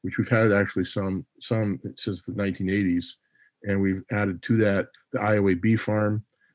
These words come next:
uh, with our own tribal honey. Um, we started our hemp operation this last,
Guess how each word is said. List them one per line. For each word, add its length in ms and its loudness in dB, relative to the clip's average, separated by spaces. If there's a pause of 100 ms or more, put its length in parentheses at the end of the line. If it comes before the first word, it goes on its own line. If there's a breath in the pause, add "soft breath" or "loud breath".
(160)
uh, 60 -8
with 180 -6
our 100 -2
own 80 -4
tribal 340 0
honey. 440 0 (420)
Um, 160 -4
we 120 0
started 420 0
our 100 -2
hemp 340 -2
operation 680 -2
this 200 -4
last, 460 -6